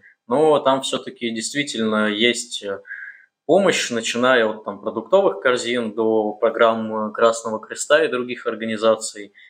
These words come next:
которые, ну, могут вас поселить в жилье и, в общем, как-то обеспечивать вас крышей над головой, покушать, э, там, курсами языка и так далее. Вот. Но по факту,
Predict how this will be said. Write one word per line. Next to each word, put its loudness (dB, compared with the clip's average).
которые, 2
ну, -2
могут 0
вас -6
поселить -8
в -6
жилье 2
и, 2
в -2
общем, -10
как-то -6
обеспечивать -6
вас -2
крышей -2
над -2
головой, 2
покушать, -2
э, -2
там, -14
курсами -8
языка 2
и 2
так -6
далее. 0
Вот. -4
Но 2
по -8
факту, 0